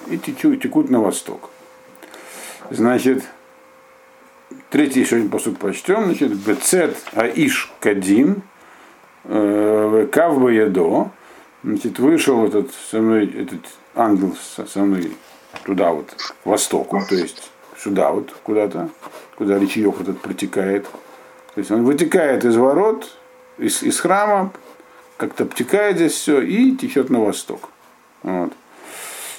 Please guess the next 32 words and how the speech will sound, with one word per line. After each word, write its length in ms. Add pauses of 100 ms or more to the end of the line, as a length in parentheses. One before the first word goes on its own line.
(140)
Значит, 460
и 160
вот, 220
значит, 400
у 100
этого 480
ангела 640
в 220
руках 560 (180)
было, 640 (1120)
был 180
этот 140
его 260
знаменитый 560
измерительный 520
инструмент. 600
Помните, 420
так, 280
у 40
него 200
была 260
с-, 140
у 80
него 160
с-, 160 (400)
он 100
всегда 280
ходил 340
с 80
таким 420 (240)
измерительным 400
инструментом, 640